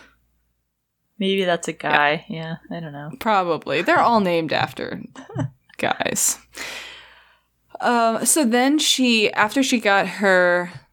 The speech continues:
Speaker 2: bachelor, she came to the United States for graduate school, uh, and studied at Harvard University, working under the supervision of the Fields medalist, Curtis McMullen. So, if you don't know what the Fields Medal is,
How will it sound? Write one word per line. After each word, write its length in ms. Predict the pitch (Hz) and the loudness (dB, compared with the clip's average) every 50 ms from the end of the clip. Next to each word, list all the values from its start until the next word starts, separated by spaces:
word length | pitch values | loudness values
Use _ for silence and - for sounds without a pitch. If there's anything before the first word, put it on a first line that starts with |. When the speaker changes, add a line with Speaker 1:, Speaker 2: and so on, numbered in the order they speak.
| _ _ - | _ _ -4
Speaker 2:
bachelor, 640 | 208 196 185 190 196 196 - - 180 165 156 165 | 0 2 4 4 4 2 0 0 2 4 4 2
she 140 | 165 - - | 2 0 -2
came 280 | - - 220 240 262 269 | 0 2 4 4 4 4
to 80 | 302 | 4
the 60 | 285 262 | 4 4
United 300 | 254 240 220 214 208 202 | 6 6 6 4 4 2
States 380 | - - 202 190 185 185 - | 0 2 4 4 4 2 0
for 140 | - - 190 | -2 -2 0
graduate 440 | - 240 233 262 254 269 247 - - | 2 4 2 2 4 4 0 0 0
school, 640 | - - - 185 175 175 170 170 170 170 - - - | -2 -2 0 0 2 4 6 4 4 2 0 -2 -2
uh, 180 | 170 170 165 - | 0 0 0 0
and 160 | - 185 185 | 0 0 0
studied 380 | - - 202 190 190 196 202 202 | 2 2 2 4 4 4 2 4
at 160 | - 151 - | 2 0 2
Harvard 340 | - 220 214 226 240 247 214 | 2 2 2 4 4 2 2
University, 840 | 208 208 196 185 175 170 170 170 - - 175 170 165 160 165 - _ - - | 2 2 2 2 4 4 2 2 0 -6 -2 0 0 0 -2 -4 _ -6 0
working 560 | 196 214 220 220 247 240 247 247 262 247 247 - - | 2 2 2 4 4 6 6 6 4 4 2 0 2
under 180 | 196 214 226 254 | 2 4 4 4
the 100 | 254 254 | 2 2
supervision 680 | - 247 214 220 208 180 180 180 175 - 185 180 180 - - - | 2 2 2 2 4 4 4 2 4 2 -2 -2 -2 -4 -6 0
of 300 | - 180 175 175 170 170 | 2 4 4 4 4 4
the 100 | 180 175 | 2 0
Fields 480 | 170 - - 254 285 294 285 240 - - | 0 2 2 4 4 4 4 2 2 2
medalist, 680 | 190 180 175 170 175 170 170 170 180 - - - - - - - - _ - | 2 4 4 4 4 4 4 4 2 0 -4 -4 -6 -12 -18 -20 -20 _ -12
Curtis 580 | - - 214 196 190 196 185 180 - - - | -4 2 2 4 6 6 4 4 4 0 -2
McMullen. 760 | - 185 190 180 - 180 165 156 - - - - - - - - _ - - - - - - - - - - _ | 2 2 2 2 2 2 0 2 0 0 -4 -6 -8 -10 -12 -14 _ -20 -20 -20 -20 -20 -20 -20 -20 -20 -20 _
So, 500 | - - 208 196 190 190 185 165 - - _ _ _ _ _ _ _ - | -4 2 4 4 6 6 4 4 2 0 _ _ _ _ _ _ _ -2
if 160 | 165 185 185 - | -2 -2 0 0
you 100 | 196 190 | -2 0
don't 240 | 185 233 233 247 220 | 2 4 4 4 4
know 80 | 233 | 4
what 160 | 233 220 208 - | 4 4 4 2
the 80 | 208 | -2
Fields 400 | 208 - 254 277 277 269 240 - 214 | 0 2 4 4 4 4 4 2 2
Medal 280 | 185 180 180 175 - - | 2 4 4 2 0 0
is, 480 | - 170 170 165 165 165 165 - - - | -2 -2 -2 0 -2 -2 -2 -4 -6 -8